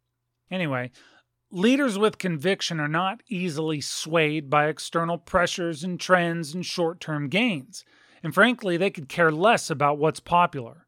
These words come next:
They understand the importance of staying true to their values, even when faced with difficult choices. And this consistency builds a sense of stability and integrity within themselves,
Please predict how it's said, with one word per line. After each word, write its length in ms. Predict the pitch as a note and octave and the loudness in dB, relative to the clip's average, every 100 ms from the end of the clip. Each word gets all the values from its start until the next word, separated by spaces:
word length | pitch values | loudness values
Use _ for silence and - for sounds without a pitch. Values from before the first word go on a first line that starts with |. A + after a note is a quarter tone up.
| _ _ _ _ _ | _ _ _ _ _
They 180 | D#3 D#3+ | 2 4
understand 560 | D#3+ F#3+ - G3 G3 G3 | 4 2 0 0 0 0
the 100 | G3+ | -2
importance 580 | G3+ - F#3 G3 - | -4 -2 0 0 -6
of 80 | F#3 | -10
staying 440 | - - E3+ F3+ E3 | -8 -4 -4 -4 -6
true 200 | E3+ D3+ | -6 -4
to 100 | D3 | -4
their 140 | D3 | -2
values, 560 | B2 F3+ A3 E3 C#3+ C3+ - - - | 2 4 2 -2 -6 -8 -18 -16 -2
even 400 | G#3 A#3 C#4 C4 | 0 2 2 2
when 160 | A#3+ | 0
faced 460 | - F#3 E3 D#3+ - | 0 0 0 -2 -6
with 200 | E3 A#2+ | -8 -4
difficult 480 | D3+ B2+ C3+ D3 C#3 | -6 -6 -8 -8 -8
choices. 680 | - G#3 G3 - E2 - - _ _ _ _ _ _ _ | -2 0 -2 -4 -16 -20 -20 _ _ _ _ _ _ _
And 140 | F3 A3 | 0 0
this 160 | C4 | 0
consistency 840 | - F#3+ - C4 - A3 F3 E3+ C#3 | -4 -6 -4 -4 -4 -8 -6 -6 -8
builds 580 | A#2+ - G3+ A#3+ A#3 C4+ | -10 2 6 6 4 -6
a 140 | F#3+ | -6
sense 380 | C#3 G3 G3 - | -4 -4 -4 -6
of 100 | C#3+ | -10
stability 640 | - E3+ B2+ G3 F#3 E3+ | -6 -6 -2 2 2 2
and 100 | E3+ | -2
integrity 600 | D#3+ D3+ - D#3+ D#3+ D3 D3 | -4 -4 -4 -2 -2 -2 -4
within 300 | D3 D3+ C#3 | -4 -4 -4
themselves, 880 | C3 - - G#3 B3+ D3 A2+ - | -4 -4 0 2 2 0 -4 -16